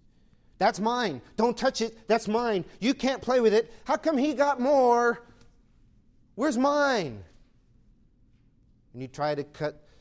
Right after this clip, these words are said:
I don't know why parents fall into this trap, but you try to cut things equally. You try to give them both the same scoop of ice cream so one doesn't have bigger. So you try to avoid those things, right? 'Cause you know what's gonna come. "Where's mine? That's mine."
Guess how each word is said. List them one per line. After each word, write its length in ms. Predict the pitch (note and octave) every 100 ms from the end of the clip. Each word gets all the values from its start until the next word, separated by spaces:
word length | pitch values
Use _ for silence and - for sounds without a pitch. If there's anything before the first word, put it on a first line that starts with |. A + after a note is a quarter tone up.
| _ _ _ _ _ _ -
I 60 |
don't 100 | F3+
know 60 | D#3
why 160 | C3 B2+
parents 320 | - A#2+ G#2
fall 260 | A#2 A2
into 140 | G#2 A2
this 140 | G#2
trap, 240 | - D3+ D3
but 120 | C3
you 60 |
try 180 | A#2+ D#3
to 60 | C3+
cut 280 | - C#3+ -
things 260 | C#3 B2+
equally. 380 | D3+ - C#3 D3
You 460 | C#3+ _ _ _ -
try 160 | D3
to 60 | C3
give 180 | C3+ C#3
them 120 | C3+
both 240 | C#3+ D3
the 60 | C3+
same 340 | - D3+ D3+
scoop 360 | D3 - D#3+ D#3
of 120 | C3
ice 220 | D3 C#3+
cream 260 | - D#3 D3+
so 140 | B2+
one 180 | A#2 C#3
doesn't 200 | C#3 C3
have 200 | C#3 A#2+
bigger. 200 | C#3 C#3+
So 140 | C#3
you 60 | C3
try 240 | - G3
to 100 | E3+
avoid 320 | D3+ C#3 F#3+ F3
those 160 | C#3
things, 160 | C3+ B2
right? 180 | D#3+ - - -
'Cause 160 | B3
you 80 | C#4
know 160 | G#3+ F3
what's 160 | G3
gonna 200 | G#3+ A3
come. 420 | A3 D#4 A3+ D3 - - - _ - _ _ _ _ -
"Where's 220 | A3+ A3
mine? 480 | A#3 A#3 G#3+ E3 C3+ -
That's 180 | - F3+
mine." 560 | G#3 A3 A3 F#3 A#2+